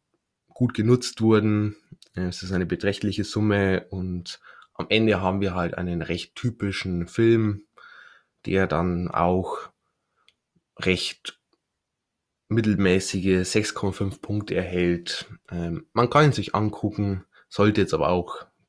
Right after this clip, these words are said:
keinen absoluten Top-Film erwarten.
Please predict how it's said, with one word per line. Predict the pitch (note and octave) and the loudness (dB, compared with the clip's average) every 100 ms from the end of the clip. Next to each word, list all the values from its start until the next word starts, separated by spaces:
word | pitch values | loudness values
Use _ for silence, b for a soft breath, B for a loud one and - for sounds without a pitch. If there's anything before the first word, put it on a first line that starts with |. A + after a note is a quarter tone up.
| - | -16
keinen | - F2 F2 E2+ E2 D#2+ _ _ _ _ _ _ _ - | -4 -2 0 -2 -2 -6 _ _ _ _ _ _ _ -2
absoluten | F#2 - G2 F2 E2+ E2+ D#2+ | -2 -2 -2 -2 -2 -2 -4
Top-Film | - F2+ - F#2+ F2+ | -4 -6 -4 -2 -2
erwarten. | C#2+ - C#2+ - C2+ | -2 -4 -6 -6 -12